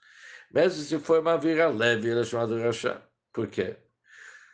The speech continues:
Shara shebenashu gover, porque isso é um sinal que a parte ruim que está no seu nefesh, a alma animal,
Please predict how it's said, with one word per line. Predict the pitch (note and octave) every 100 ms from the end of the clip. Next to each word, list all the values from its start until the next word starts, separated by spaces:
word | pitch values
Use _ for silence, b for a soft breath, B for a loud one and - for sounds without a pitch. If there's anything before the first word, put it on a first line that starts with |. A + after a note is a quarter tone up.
| B B -
Shara | G#2 G2+ B2 D#3+ D#3+
shebenashu | D3+ C3+ B2 A#2 A2+ - C3+
gover, | G#2+ G#2+ E2+ D2 G#1+
porque | - - - -
isso | D#3+ -
é | A#2
um |
sinal | - G2+ A#2 B2+ G#2
que | F#2+
a | F2+
parte | - C3 C3 - G#2
ruim | G2 D#3+ C3+
que | - -
está | F#2+ C3+
no | A#2 F#2+
seu | - G2
nefesh, | A#2 C#3+ G2 -
a | G#2+ G#2+ C3 B2 G2
alma | A#2+ B2+
animal, | B2+ B2+ B2+ D#3 C#3 B2+ -